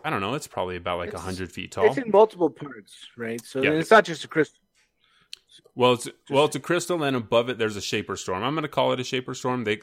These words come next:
Speaker 1: it's a Shaper Storm event. Um, so
Speaker 2: Yeah.
Speaker 1: those are on a twenty minute, um, cooldown. So they'll s-, two of them will spawn. Well, one of them will spawn, and then you have twenty minutes until you can actually get into that thing.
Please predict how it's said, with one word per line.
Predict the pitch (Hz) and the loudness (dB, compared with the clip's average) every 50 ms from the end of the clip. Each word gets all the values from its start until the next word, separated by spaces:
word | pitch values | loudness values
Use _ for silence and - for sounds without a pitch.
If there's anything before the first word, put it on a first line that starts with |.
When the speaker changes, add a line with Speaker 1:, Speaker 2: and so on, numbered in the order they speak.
| - | -6
Speaker 1:
it's | - 104 - 101 | -8 -8 -8 -6
a | |
Shaper | 92 - 120 117 - 110 | -6 -4 -4 -4 -4 -4
Storm | 101 - - 98 92 92 | -8 -6 -6 -6 -6 -6
event. | 92 98 143 165 175 160 - _ _ - - - - - - | -4 -2 -2 -2 -2 -4 -10 _ _ -20 -20 -20 -20 -10 -2
Um, | 110 113 117 117 117 117 107 101 _ | 2 2 4 4 2 0 -2 -6 _
so | - - - 139 | -14 -8 -2 -2
Speaker 2:
Yeah. | 131 127 | 0 2
Speaker 1:
those | 143 160 185 190 190 185 - | 2 2 4 4 2 0 0
are | - 120 127 123 | -2 -2 0 0
on | 120 120 110 | 0 -2 -4
a | 101 | -6
twenty | - - - - 143 151 160 160 151 | -8 -10 -8 -6 -6 -4 -4 -4 -4
minute, | 127 110 110 113 113 117 131 131 123 - - _ - - - - - _ - - | -4 -2 -2 -2 -2 -2 -2 -2 -4 -6 -8 _ -16 -18 -18 -18 -18 _ -12 -6
um, | 107 98 98 95 95 87 - - | -2 -2 0 0 -2 -6 -8 -12
cooldown. | - - 113 117 135 139 160 170 180 190 196 202 202 190 _ _ _ _ _ _ _ _ _ _ | -8 -6 -4 -4 -4 -4 -6 -8 -8 -10 -10 -12 -16 -18 _ _ _ _ _ _ _ _ _ _
So | - - - 117 113 113 110 107 107 107 104 98 101 104 - _ _ _ _ | -10 -2 2 4 4 4 4 4 4 2 0 -2 -4 -10 -16 _ _ _ _
they'll | - 131 117 127 127 | -10 -2 0 0 0
s-, | 113 - - - | 0 -2 -6 -10
two | - - 170 185 185 | -6 -2 2 2 2
of | 175 | 2
them | 160 165 143 123 | 2 -2 -2 -2
will | 117 110 | -2 -4
spawn. | - - - - 120 110 107 101 98 95 95 95 95 98 104 107 | -6 -10 -4 0 0 2 2 2 0 -2 -4 -4 -6 -10 -12 -8
Well, | - 110 113 110 107 113 - _ _ _ _ _ _ | -2 0 0 0 0 -4 -14 _ _ _ _ _ _
one | - 120 135 160 | 0 2 2 2
of | 156 139 | 4 2
them | 156 147 143 | 0 0 0
will | 135 120 | -2 -6
spawn, | - - - 110 107 107 104 104 104 | -6 -2 0 2 2 2 0 0 -2
and | 101 101 101 | -4 -4 -4
then | 101 101 | -4 -2
you | 101 101 | 0 -2
have | 95 - | -2 -2
twenty | - - 143 143 139 | -4 -6 -4 -2 0
minutes | 127 113 110 110 110 110 - | -2 0 -2 -2 -4 -4 -6
until | 107 95 - 110 101 98 98 92 92 | -8 -8 -4 -4 -2 0 0 0 -2
you | 98 95 90 | -4 -6 -10
can | - 104 | -10 -8
actually | 101 98 95 - 101 92 | -6 -6 -6 -8 -10 -10
get | 87 90 95 101 | -8 -6 -6 -4
into | 113 127 131 - | -4 -4 -6 -4
that | 143 151 160 160 - | -4 -4 -4 -4 -6
thing. | 175 175 185 190 190 | -8 -8 -8 -10 -12